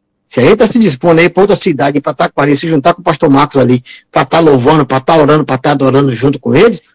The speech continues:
nós estamos unindo a eles, é a nossa força espiritual, é o nosso cântico, é a nossa palavra, é a nossa fé, unindo a fé com ele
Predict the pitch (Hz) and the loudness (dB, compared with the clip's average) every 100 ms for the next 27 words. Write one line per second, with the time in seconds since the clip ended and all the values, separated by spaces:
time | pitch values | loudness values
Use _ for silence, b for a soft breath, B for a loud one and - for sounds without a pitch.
0 | _ _ 175 240 226 240 240 180 185 170 | _ _ -2 0 0 0 0 0 0 0
1 | 170 139 202 269 226 240 220 226 233 254 | 0 2 4 2 0 -2 0 0 0 -4
2 | - 240 233 233 269 277 220 233 220 175 | -2 -2 -2 -2 -2 0 0 2 2 2
3 | 202 - - 214 214 170 170 175 196 202 | 0 -2 0 2 2 -2 -2 -4 -2 0
4 | 175 214 143 127 _ _ _ _ _ _ | 2 0 -2 -10 _ _ _ _ _ _
5 | _ - 151 190 226 208 175 190 202 - | _ -4 -2 0 0 0 2 0 0 -6
6 | - 190 254 277 240 208 202 170 196 285 | 2 4 6 4 2 -2 0 2 4 4
7 | 233 | 0